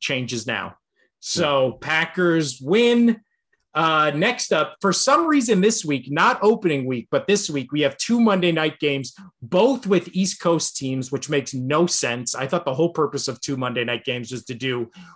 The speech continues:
Speaker 1: one East Coast game, one West Coast game.
Speaker 2: No,
Speaker 1: So
Speaker 2: one's on E S P N, one's on A B C.
Speaker 1: again, why are you competing against yourself? Doesn't make any sense. This is a dumb idea, but apparently this is gonna happen a couple times during the season.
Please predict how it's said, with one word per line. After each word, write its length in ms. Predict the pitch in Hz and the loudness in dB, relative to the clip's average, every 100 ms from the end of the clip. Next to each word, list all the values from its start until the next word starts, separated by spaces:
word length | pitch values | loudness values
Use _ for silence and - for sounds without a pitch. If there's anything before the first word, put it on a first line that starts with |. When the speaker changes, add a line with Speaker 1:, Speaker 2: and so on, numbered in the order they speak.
| _ | _
Speaker 1:
one 340 | - 127 165 170 | -8 -2 0 -2
East 320 | 156 156 - | -4 -6 -2
Coast 300 | 151 143 - | 0 0 -2
game, 260 | 143 131 123 | -4 -4 -6
one 200 | 127 123 | -6 -4
West 300 | 120 117 - | -4 -4 -6
Coast 220 | 104 - | -10 -6
game. 220 | 117 107 | -6 -2
Speaker 2:
No, 160 | 120 107 | 0 2
Speaker 1:
So 140 | 127 | 2
Speaker 2:
one's 100 | 110 | 0
on 120 | 117 | 0
E 120 | 107 | -2
S 100 | 107 | -4
P 140 | 104 104 | -6 -8
N, 140 | 104 | -8
one's 240 | 98 98 101 | -8 -8 -6
on 120 | 98 | -8
A 100 | 92 | -8
B 120 | 95 | -12
C. 320 | 95 92 87 _ _ - | -10 -10 -10 _ _ -10
Speaker 1:
again, 420 | 127 180 139 107 | -4 -2 -2 -4
why 160 | 123 | -2
are 40 | 160 | 0
you 180 | 175 170 | 0 0
competing 640 | 170 135 - 170 170 160 | -2 -4 -4 -2 0 0
against 420 | 131 147 147 - | 0 -2 -2 -2
yourself? 500 | 143 - 143 123 117 - | -2 -2 0 -2 -4 -4
Doesn't 260 | 147 147 156 | -4 -2 -2
make 180 | 139 147 | -4 -4
any 120 | 127 | -4
sense. 400 | 113 120 113 - | -4 -4 -4 -4
This 180 | 135 131 | -4 -2
is 160 | 135 | -2
a 80 | 135 | -2
dumb 240 | 113 120 | -2 -2
idea, 400 | 120 117 117 120 | -2 -2 -2 -2
but 280 | 107 127 117 | -2 -4 -4
apparently 360 | 107 147 160 160 | -6 -4 -2 -2
this 100 | 131 | -4
is 80 | - | -4
gonna 160 | 135 | -4
happen 300 | 123 131 123 | -4 -6 -6
a 60 | 117 | -8
couple 260 | - 127 | -8 -8
times 300 | 127 131 117 | -8 -6 -6
during 180 | - 120 | -6 -6
the 60 | 117 | -4
season. 520 | - 113 104 117 107 | -6 -8 -6 -8 -8